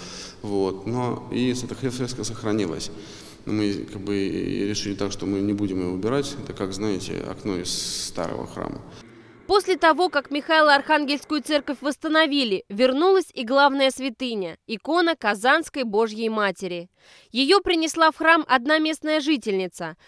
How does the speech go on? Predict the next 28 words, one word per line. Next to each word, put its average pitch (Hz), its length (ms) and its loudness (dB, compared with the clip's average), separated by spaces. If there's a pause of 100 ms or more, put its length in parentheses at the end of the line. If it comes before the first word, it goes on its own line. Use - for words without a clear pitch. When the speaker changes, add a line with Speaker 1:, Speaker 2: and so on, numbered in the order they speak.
(140)
Speaker 2:
После 247 260 2
закрытия 277 600 4
храма 208 420 2
она 285 300 4
хранила 311 500 4
икону 277 400 0
у 247 80 -6
себя 247 300 4
дома. 190 480 0 (460)
Как 349 200 6
и 370 60 6
два 349 240 10
столетия 311 500 2
назад, 233 520 2
каменную 254 520 2
церковь 349 420 0
строили 339 480 0
на 294 120 2
народные 240 540 2
средства. 190 720 -2 (340)
Но 240 140 4
до 370 180 4
сих 370 200 -2
пор 330 240 2
продолжается 269 760 2
благоустройство 277 840 -2
прилегающей 196 640 -2
территории. 214 720 -2